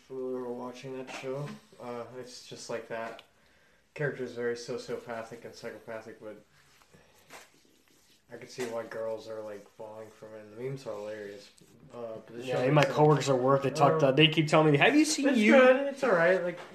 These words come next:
Speaker 1: the guy does a good job. I could see him. He plays a creep very well. Um, I can see why it got a good, it got a, a cult following right away. Um, but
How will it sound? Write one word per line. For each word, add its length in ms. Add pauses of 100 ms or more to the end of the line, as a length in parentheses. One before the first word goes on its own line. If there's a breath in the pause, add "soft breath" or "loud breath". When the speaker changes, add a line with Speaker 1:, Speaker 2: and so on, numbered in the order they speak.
(120)
Speaker 1:
the 80
guy 180 (160)
does 220
a 20
good 160
job. 300
I 80
could 180
see 140
him. 240 (120)
He 120
plays 260
a 40
creep 300
very 220
well. 440 (120)
Um, 380 (1120 loud breath)
I 100
can 280
see 1120 (920)
why 420
it 540
got 340
a 100
good, 260 (320)
it 160
got 220
a, 260
a 100
cult 320
following 320
right 140
away. 540 (280)
Um, 560 (1000)
but 320